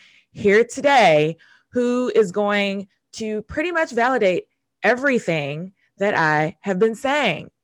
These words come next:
So in the building today, I have pretty much a P R badass. Her name is Gloria Chow. She is a mentor. She is your pitch guru. She teaches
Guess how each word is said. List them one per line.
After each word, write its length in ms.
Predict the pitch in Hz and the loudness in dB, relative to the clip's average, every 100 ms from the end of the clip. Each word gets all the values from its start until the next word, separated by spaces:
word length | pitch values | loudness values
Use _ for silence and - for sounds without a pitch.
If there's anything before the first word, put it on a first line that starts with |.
| _ | _
So 200 | - 320 311 | -2 -2 0
in 220 | 311 403 | -2 0
the 80 | 392 | 0
building 300 | 294 330 320 | 2 2 2
today, 280 | - 277 277 | 0 0 2
I 80 | 269 | 2
have 240 | 240 240 | 0 -4
pretty 240 | - 269 | -4 -4
much 220 | 262 240 - | -2 -4 -2
a 140 | 220 214 | -2 -2
P 460 | - 240 247 285 | -6 -10 -6 -4
R 360 | - 226 220 220 - _ 147 - | -2 0 0 -4 -10 _ -10 -2
badass. 720 | 202 233 208 170 160 165 - | 0 0 0 0 -2 -6 -8
Her 100 | 196 | -8
name 160 | 185 | -8
is 140 | 170 - | -10 -12
Gloria 440 | 175 202 214 220 202 | -6 -4 0 0 0
Chow. 500 | 202 214 208 196 196 - _ | -2 0 2 0 -4 -14 _
She 200 | - 240 | -6 -4
is 100 | 214 | -2
a 100 | 214 | -4
mentor. 540 | 196 208 208 208 196 | -4 -8 -8 -6 -6
She 180 | 190 233 | -6 -4
is 200 | 190 165 | -4 -2
your 160 | 214 208 | -4 -6
pitch 480 | - - 202 - _ _ | -8 -6 -6 -8 _ _
guru. 460 | 165 196 180 175 175 - _ _ | -8 -6 -4 -6 -8 -12 _ _
She 220 | - 330 | -6 -6
teaches 380 | 330 311 277 269 | -4 -6 -6 -8